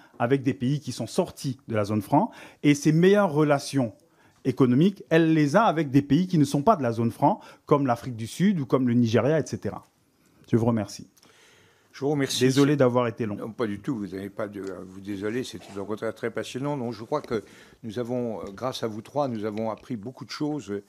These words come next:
Speaker 2: D'abord, euh, pour, euh, préciser, euh, ce que vous venez de dire, c'est clair que l'asymétrie historique et politique entre la France et, et les États membres de, de cette zone,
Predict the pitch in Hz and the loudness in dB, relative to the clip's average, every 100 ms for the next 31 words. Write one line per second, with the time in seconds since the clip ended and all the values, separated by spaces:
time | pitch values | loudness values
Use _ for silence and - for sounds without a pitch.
0 | - - - - 120 123 135 113 107 - | -18 -20 -20 -10 -4 0 0 0 -6 -10
1 | 87 85 - 127 107 107 87 82 85 85 | -14 -16 -12 -8 -6 -6 -6 -8 -12 -16
2 | - 98 - 120 - 117 135 123 76 101 | -20 -20 -16 -12 -10 -8 -6 -6 -8 -12
3 | 98 - 113 110 107 123 113 135 - - | -14 -12 -10 -10 -8 -8 -4 -4 -4 -10
4 | _ - - - 123 139 135 - 110 110 | _ -16 -8 -6 -4 -2 -2 -2 -4 -4
5 | - 127 113 107 127 117 - 120 120 113 | -6 -4 -6 -4 -8 -8 -6 -4 -4 -6
6 | 95 110 101 101 117 107 98 92 104 98 | -8 -8 -8 -10 -10 -8 -8 -8 -10 -10
7 | - 113 107 - 92 - - _ 101 104 | -8 -8 -8 -10 -12 -16 -20 _ -6 -4
8 | 98 113 113 107 113 110 98 92 90 87 | -2 -4 -4 -4 -4 -4 -6 -8 -6 -8
9 | - - _ - 90 101 - 110 - 92 | -10 -20 _ -14 -10 -8 -6 -8 -8 -10
10 | 90 120 139 135 | -6 -2 -2 -4